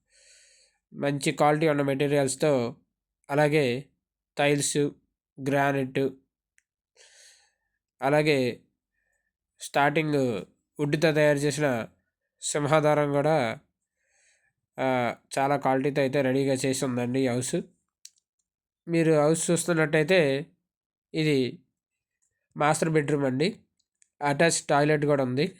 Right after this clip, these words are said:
మాస్టర్ బెడ్‌రూమ్‌కి. అలాగే నెక్స్ట్ వచ్చేసరికి చిల్డ్రన్ బెడ్‌రూమ్ ఉందండి. చిల్డ్రన్ బెడ్‌రూమ్,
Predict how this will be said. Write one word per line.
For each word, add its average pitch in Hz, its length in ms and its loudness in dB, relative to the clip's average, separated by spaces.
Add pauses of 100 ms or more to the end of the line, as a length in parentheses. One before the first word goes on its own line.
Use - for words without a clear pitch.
(680)
మాస్టర్ 131 320 -2
బెడ్‌రూమ్‌కి. 127 500 -4 (2250)
అలాగే 151 400 2 (760)
నెక్స్ట్ 143 300 -4
వచ్చేసరికి 165 520 0 (1000)
చిల్డ్రన్ 151 400 0
బెడ్‌రూమ్ 143 300 0
ఉందండి. 123 380 -2 (1300)
చిల్డ్రన్ 151 380 0
బెడ్‌రూమ్, 143 420 0